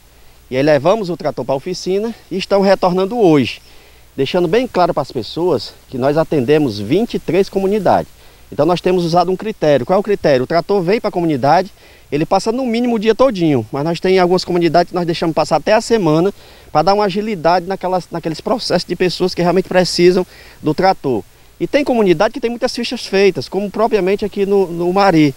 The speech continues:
né? São aproximadamente cem fichas feitas aqui no Mari, entre pessoas que nós viemos aqui fazer as fichas e pessoas que foram fazer a ficha lá na Secretaria de Agricultura.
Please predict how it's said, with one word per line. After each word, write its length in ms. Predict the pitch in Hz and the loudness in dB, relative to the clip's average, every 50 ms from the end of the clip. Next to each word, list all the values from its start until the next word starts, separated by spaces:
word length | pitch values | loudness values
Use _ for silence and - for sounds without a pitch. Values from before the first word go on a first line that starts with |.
| - - | -4 -6
né? 160 | 143 151 - - - - - - - - | -6 -6 -6 -8 -14 -20 -20 -20 -20 -20
São 200 | - - 147 147 | -6 -2 0 0
aproximadamente 760 | 156 - 170 165 - 175 160 160 160 156 156 160 156 139 - | 2 2 0 0 0 0 0 2 2 2 0 0 -2 -2 -4
cem 220 | - - 220 247 302 | -4 -2 -2 -2 -2
fichas 440 | - - - 185 170 - 175 - - | -4 -6 -4 -4 -2 -2 -2 -2 0
feitas 280 | 160 165 147 151 135 | 0 0 0 0 0
aqui 160 | 147 139 - 143 | 0 0 0 0
no 100 | 143 143 | 0 2
Mari, 400 | 143 135 131 127 147 170 196 - - - - - - - - - | 2 4 4 4 4 4 2 2 -2 -10 -20 -20 -20 -20 -8 -2
entre 260 | 190 233 247 - 220 | -2 -2 0 -2 0
pessoas 480 | - 220 202 - - - 185 175 - | 2 2 2 2 0 -2 -2 -2 -2
que 60 | - 170 | -2 0
nós 240 | 170 202 240 240 | 2 2 2 2
viemos 380 | 208 208 202 190 185 180 165 165 | 0 0 2 2 4 4 2 2
aqui 180 | 160 - 165 143 | 0 0 0 0
fazer 240 | - 151 135 156 | 0 0 2 2
as 140 | 156 151 - | 0 0 0
fichas 300 | - 196 208 226 - 214 | -4 -6 -4 -2 0 0
e 20 | 208 | 0
pessoas 480 | - 233 220 - - 220 233 240 - | 2 2 0 0 0 0 -2 -2 -2
que 80 | - 208 | -6 -8
foram 200 | - 226 233 233 | -4 -4 -4 -2
fazer 240 | - 214 202 208 214 | 0 0 0 2 0
a 80 | 202 | 0
ficha 400 | - - 196 208 220 - 226 208 - - - - - - | 0 -2 -2 -2 -2 -2 -4 -6 -8 -10 -20 -20 -8 -2
lá 140 | - 143 175 | 0 2 2
na 80 | 202 190 | 2 0
Secretaria 500 | - 214 185 196 196 185 185 190 196 180 | -2 -4 -4 -2 0 0 2 2 2 2
de 60 | 196 | 2
Agricultura. 600 | 180 190 208 202 240 208 - 143 113 101 87 | 0 0 -2 -2 -4 -6 -6 -4 -4 -4 -4